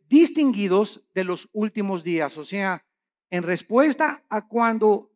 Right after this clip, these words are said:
se iba a destruir el templo, vuelvo a repetir, sucedió antes de que Él regresara y después de su muerte. Las otras dos preguntas tienen su respuesta hasta antes de que Él venga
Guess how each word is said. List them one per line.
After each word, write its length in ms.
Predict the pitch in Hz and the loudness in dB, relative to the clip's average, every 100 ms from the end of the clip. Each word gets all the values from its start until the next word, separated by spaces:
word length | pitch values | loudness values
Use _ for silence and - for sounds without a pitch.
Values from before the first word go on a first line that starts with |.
| _ | _
se 300 | - 190 185 | -8 -4 -4
iba 220 | 214 220 208 | -2 0 2
a 20 | |
destruir 300 | 185 185 208 | 0 0 -2
el 140 | 190 | 0
templo, 520 | 185 170 165 180 190 _ _ _ | -2 -4 -4 -6 -6 _ _ _
vuelvo 160 | 180 208 | 2 4
a 60 | 226 | 4
repetir, 500 | 220 190 190 190 - | 0 -4 -2 -4 -6
sucedió 760 | - 202 - 175 185 208 254 - _ _ _ | -10 -10 -6 -4 0 0 0 -6 _ _ _
antes 680 | - 247 277 302 311 - - _ _ _ | -2 0 0 0 -4 -4 -18 _ _ _
de 200 | 170 - | -10 -4
que 100 | 185 | -4
Él 100 | 208 | -2
regresara 800 | 254 262 226 220 185 190 202 _ | -2 -2 0 0 2 -2 -4 _
y 120 | - 190 | -10 -6
después 340 | 170 - 185 | -6 -2 -4
de 80 | 180 | -2
su 140 | 190 | -8
muerte. 600 | 180 165 147 135 135 120 _ _ _ _ - | -6 -4 -4 -4 -8 -10 _ _ _ _ -8
Las 180 | 151 214 | -6 -2
otras 240 | 208 208 | 0 0
dos 140 | 214 | 0
preguntas 720 | 208 196 196 254 285 285 - - - | 0 0 2 2 2 -2 -4 -18 -2
tienen 200 | 220 220 | 0 2
su 100 | 220 | 0
respuesta 720 | 185 - 240 269 269 302 277 _ _ _ _ | 0 -2 2 2 2 -2 -2 _ _ _ _
hasta 760 | - 196 180 - - 185 175 _ | 0 0 0 -6 0 0 0 _
antes 760 | 247 285 339 339 359 349 - - | 2 4 4 2 0 0 -8 -4
de 140 | 208 | -4
que 100 | 202 | 0
Él 120 | 185 | -4
venga 520 | 170 220 208 202 208 | -2 -2 -2 -4 -4